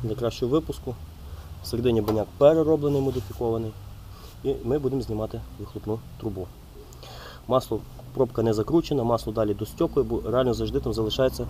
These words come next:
около сто грам масла. Завжди. От, нам треба зняти вихлопну, зняти кулісу з другої сторони, від'єднати сцеплення. Ну що, поїхали. На рахунок зйомки труби.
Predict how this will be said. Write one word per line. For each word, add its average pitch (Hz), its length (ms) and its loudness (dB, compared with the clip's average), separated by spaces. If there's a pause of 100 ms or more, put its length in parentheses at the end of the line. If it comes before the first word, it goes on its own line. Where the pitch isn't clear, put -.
около 127 400 2 (400)
сто 131 380 2 (380)
грам 110 260 2 (200)
масла. 101 400 -2
Завжди. 104 260 -4
От, 120 180 8 (640)
нам 117 160 0
треба 104 200 -4
зняти 95 340 -8
вихлопну, 160 560 -2 (380)
зняти 110 440 0 (440)
кулісу 165 360 2
з 135 40 -2
другої 147 300 2
сторони, 131 420 -6 (280)
від'єднати 107 480 -2
сцеплення. 143 520 -2 (840)
Ну 143 80 0
що, - 160 -8
поїхали. 156 480 -4 (1120)
На 107 160 2
рахунок 131 540 0 (320)
зйомки 120 340 2
труби. 95 360 -2